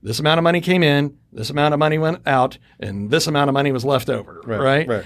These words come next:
Speaker 2: right.
Speaker 1: But having that data, learning that lesson five years ago of how important data can be and then how reliable that data is, then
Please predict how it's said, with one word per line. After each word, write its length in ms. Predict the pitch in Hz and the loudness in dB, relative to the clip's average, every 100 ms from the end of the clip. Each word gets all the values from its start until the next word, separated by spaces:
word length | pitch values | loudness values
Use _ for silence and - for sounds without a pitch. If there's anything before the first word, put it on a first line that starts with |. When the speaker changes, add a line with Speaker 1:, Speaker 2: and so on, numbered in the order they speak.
| - | -8
Speaker 2:
right. 300 | 101 - 147 | -12 -8 -6
Speaker 1:
But 140 | 151 | -4
having 440 | 127 170 180 170 151 | 0 2 2 2 0
that 240 | 127 131 | -2 -2
data, 480 | 143 170 170 127 127 | 0 2 2 0 -2
learning 420 | 147 185 277 220 | 2 4 4 4
that 220 | 139 123 | 2 -2
lesson 520 | 127 123 110 127 - - _ - | -6 -6 -8 -12 -14 -20 _ -8
five 320 | 139 135 127 | 0 2 2
years 240 | 123 117 | -2 -2
ago 420 | 113 110 - - - | -4 -8 -10 -18 -12
of 160 | 127 | -8
how 380 | 127 110 175 240 | -6 0 2 4
important 720 | 233 - - 143 131 117 107 - _ _ - _ _ _ - _ - _ | 2 -2 -2 -2 -2 -4 -6 -12 _ _ -20 _ _ _ -20 _ -20 _
data 640 | 127 127 135 127 117 117 - _ - | 0 2 2 0 -2 -8 -18 _ -10
can 380 | - 156 156 135 | -2 0 2 0
be 600 | 135 147 127 117 117 - - | 2 2 2 -2 -6 -16 -8
and 260 | 135 123 123 | -2 0 0
then 160 | 127 | 0
how 240 | 117 160 151 | 0 2 0
reliable 800 | 127 139 208 190 127 120 120 - _ _ _ - - _ _ | 2 2 4 2 0 -4 -8 -14 _ _ _ -20 -20 _ _
that 280 | 139 131 131 | -2 -2 0
data 360 | 127 127 120 135 | 0 0 -2 -4
is, 560 | 123 120 117 113 113 - _ - - - _ _ - | -4 0 2 0 -2 -12 _ -20 -20 -20 _ _ -4
then 320 | 139 131 | -2 0